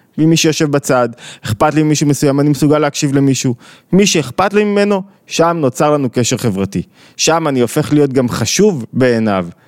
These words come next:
כי אני מקשיב לו. הרבה פעמים, מי חשוב? לא זה שעושה את עצמו חשוב, אלא זה שמקשיב לאחרים.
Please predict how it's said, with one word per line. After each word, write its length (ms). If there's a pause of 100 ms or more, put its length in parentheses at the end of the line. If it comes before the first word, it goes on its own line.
(120)
כי 120
אני 120
מקשיב 460
לו. 100 (420)
הרבה 240
פעמים, 300 (300)
מי 120
חשוב? 440
לא 140
זה 100
שעושה 360
את 100
עצמו 280
חשוב, 360 (320)
אלא 80
זה 120
שמקשיב 440
לאחרים. 460